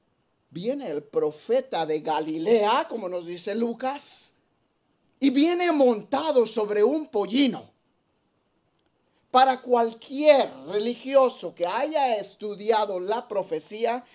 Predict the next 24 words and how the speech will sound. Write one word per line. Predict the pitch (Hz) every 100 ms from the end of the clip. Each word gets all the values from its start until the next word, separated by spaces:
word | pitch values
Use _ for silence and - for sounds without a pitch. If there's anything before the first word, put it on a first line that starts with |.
| - -
inmediatamente | 311 294 262 233 240 277 294 339 330 285 262 -
hubiera | 262 202 196 214
pensado, | 294 302 240 294 269 311 381 - _ _ _ _ _ _ _
"¿Será | - - 185 151 196
este | 254 294 - 170 143
el | 147
Mesías? | 165 165 202 294 330 - - _ _ _ -
¿Será | - 285 285 269 330
este | 311 370 392 -
el | 285
que | 247 220
viene | 226 302
a | 349
liberarnos | 302 247 220 208 214 330 359 349 262
de | 233
los | 220 214
romanos?". | 214 233 247 269 294 359 370 - - _ - - -
Y | 311
no | 294 339
cabe | 339 320 302 240
duda | 185 202 202 240
que | 240 190
ellos | 208 330 311
pensaban | - 247 202 165 220 190 214 277